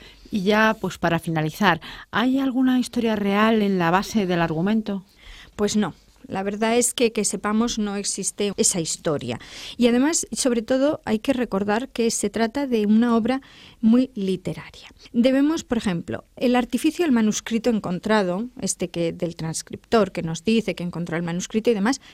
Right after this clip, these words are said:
Speaker 2: esto está también en el Quijote. El Quijote, según nos cuenta la propia obra,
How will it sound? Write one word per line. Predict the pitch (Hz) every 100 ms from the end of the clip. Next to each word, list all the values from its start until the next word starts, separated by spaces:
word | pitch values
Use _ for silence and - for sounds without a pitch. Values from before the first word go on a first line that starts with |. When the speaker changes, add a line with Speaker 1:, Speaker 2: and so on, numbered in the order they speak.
| -
Speaker 2:
esto | 196 240
está | -
también | 269 269 233 220
en | 185
el | 170
Quijote. | - - 247 - - _ _ _ _ _ _ -
El | - 180
Quijote, | - 196 226 226 254 294
según | - 254 202 214 226 233 226 220
nos | 214 -
cuenta | 240 262 262
la | 170
propia | 185 180 214 247
obra, | 277